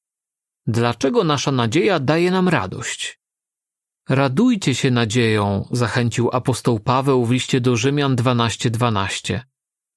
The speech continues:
Paweł mógł się radować, bo wiedział, że jeśli pozostanie wierny, otrzyma życie wieczne w niebie.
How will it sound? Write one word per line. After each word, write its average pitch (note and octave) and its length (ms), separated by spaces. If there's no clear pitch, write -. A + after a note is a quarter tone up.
Paweł B2 520
mógł F3 400
się D#3+ 180
radować, C3 680
bo C#3 240
wiedział, C3 500
że C#3+ 160
jeśli D#3+ 280
pozostanie D#3 680
wierny, C3+ 640
otrzyma D3 600
życie C3 320
wieczne A#2+ 420
w C3 80
niebie. C3+ 420